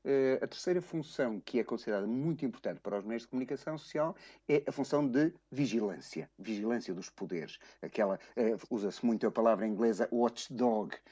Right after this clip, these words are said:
portanto, a função de vigilância de todos os tipos de poder, político, económico, cultural, eh,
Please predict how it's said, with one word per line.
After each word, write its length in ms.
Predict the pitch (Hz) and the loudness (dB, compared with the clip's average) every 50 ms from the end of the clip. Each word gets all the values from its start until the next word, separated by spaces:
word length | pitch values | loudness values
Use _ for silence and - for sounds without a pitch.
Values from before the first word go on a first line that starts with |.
| - _ _ | -20 _ _
portanto, 400 | - - - 120 101 98 - 113 110 | -20 -2 0 2 2 2 0 0 0
a 40 | 101 | 0
função 460 | - - 127 120 - 135 135 143 135 | 0 -4 -4 -2 0 0 0 0 0
de 180 | 127 143 147 147 | 2 2 0 0
vigilância 540 | 147 156 143 151 151 160 175 185 - 202 196 | -2 -4 -2 -2 0 0 0 2 4 4 4
de 160 | 175 160 170 | 4 2 0
todos 440 | - - - - 269 262 214 139 - | -2 0 4 8 8 8 8 6 2
os 100 | - - | -2 0
tipos 200 | 262 220 - - | 0 0 0 -2
de 80 | - | -10
poder, 360 | - - 180 139 190 240 - | -4 -4 0 4 4 4 4
político, 600 | - _ - 78 71 76 113 147 151 - 95 - 107 | 2 _ -6 -6 2 6 6 6 6 4 0 -2 -2
económico, 580 | 101 - - - 87 98 123 135 117 90 - | 0 0 -2 -2 2 2 2 2 2 -2 -4
cultural, 600 | - - - - - 76 82 107 139 160 - - - - - - - - - - _ - | -8 -16 -12 -10 -6 -2 0 2 2 2 0 -2 -6 -12 -20 -20 -20 -20 -20 -12 _ 4
eh, 300 | 190 196 208 214 220 | 8 8 8 8 6